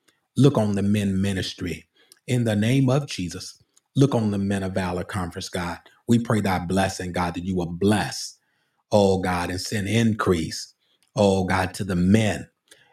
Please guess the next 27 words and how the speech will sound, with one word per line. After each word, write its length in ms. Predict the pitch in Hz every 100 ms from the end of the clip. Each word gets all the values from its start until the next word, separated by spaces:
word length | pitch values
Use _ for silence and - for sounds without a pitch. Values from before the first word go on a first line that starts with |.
| _
In 200 | 117 98
the 100 | 87
name 460 | 87 98 143 165 147
of 200 | 165 139
Jesus, 460 | 147 90 87 -
we 120 | - - -
thank 280 | 202 262 269
you 100 | 165
for 300 | - 101 85
it. 120 | - - _ _ _ _ _ _ _ _
And 180 | 101 98
we 140 | 120
give 240 | 117 123 117
you 80 |
glory, 480 | 104 107 117 104 90
God. 420 | 87 87 80 120 - _ _ _ - -
And 120 | 95
we 120 | 95
give 240 | 92 104 107
you 100 | 104
praise. 380 | - 87 85
And 80 | 82
we 80 | 85
thank 400 | - 202 311 -
you 100 | 101
right 280 | 107 175 175
now. 340 | 107 80 76